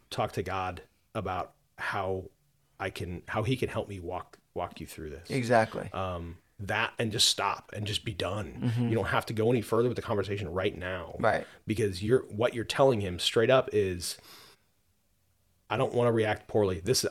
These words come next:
Speaker 1: I, I, I
Speaker 2: Mm-hmm.
Speaker 1: recognize how vulnerable
Speaker 2: Mm-hmm.
Speaker 1: You, you're making yourself,
Speaker 2: Yeah.
Speaker 1: and I wanna honor that.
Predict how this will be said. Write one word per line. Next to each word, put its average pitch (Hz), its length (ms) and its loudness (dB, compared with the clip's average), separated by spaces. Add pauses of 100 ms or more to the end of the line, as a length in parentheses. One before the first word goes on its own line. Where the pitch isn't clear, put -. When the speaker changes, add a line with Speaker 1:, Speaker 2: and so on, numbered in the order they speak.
Speaker 1:
I, 117 40 4
I, 113 140 0
I 123 80 2 (180)
Speaker 2:
Mm-hmm. 127 60 6
Speaker 1:
recognize 147 460 10
how 131 120 6
vulnerable 131 720 8 (260)
Speaker 2:
Mm-hmm. 120 160 -6
Speaker 1:
You, 123 180 2
you're 131 120 4
making 123 300 4
yourself, 95 500 -4
Speaker 2:
Yeah. 143 180 0
Speaker 1:
and 98 80 -2
I 101 80 -2
wanna 104 260 0
honor 104 280 -2
that. 87 280 -6